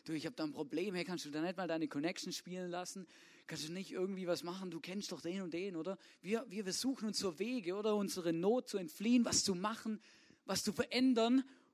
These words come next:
Und irgendwann kommt dann ich auch an den Punkt, wo ich merke, ja, scheiße, hey. Ja, also Geld regelt's nicht, Connections regelt's nicht,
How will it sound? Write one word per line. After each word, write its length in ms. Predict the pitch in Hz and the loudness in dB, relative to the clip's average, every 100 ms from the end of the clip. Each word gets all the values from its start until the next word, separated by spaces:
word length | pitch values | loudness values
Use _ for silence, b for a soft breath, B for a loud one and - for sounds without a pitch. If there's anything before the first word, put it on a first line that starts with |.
| _ - | _ 6
Und 200 | 214 339 | 6 10
irgendwann 800 | 320 349 285 202 240 240 254 320 - - | 12 12 10 6 6 8 6 6 0 -2
kommt 260 | 196 185 | 0 2
dann 140 | 175 170 | 0 0
ich 260 | 233 277 202 | 2 2 2
auch 220 | 220 220 | 0 0
an 120 | 202 | -2
den 140 | 185 175 | -4 -4
Punkt, 300 | 196 214 185 | -4 -4 -4
wo 80 | |
ich 160 | 180 - | -4 -2
merke, 320 | 160 202 - | -4 -4 -8
ja, 160 | 185 196 | -8 -8
scheiße, 380 | - 214 - 143 | -8 -8 -6 -4
hey. 160 | 131 - - b b b | -4 -6 -16 b b b
Ja, 80 | 165 | -2
also 140 | 151 | -2
Geld 360 | 143 180 214 196 | 0 2 0 -2
regelt's 360 | 208 202 - | -4 -6 -8
nicht, 220 | 208 214 | -4 -4
Connections 540 | - 156 202 - 202 196 | -4 -4 -4 -6 -8 -4
regelt's 280 | 196 175 - | -4 -4 -10
nicht, 220 | 175 | -14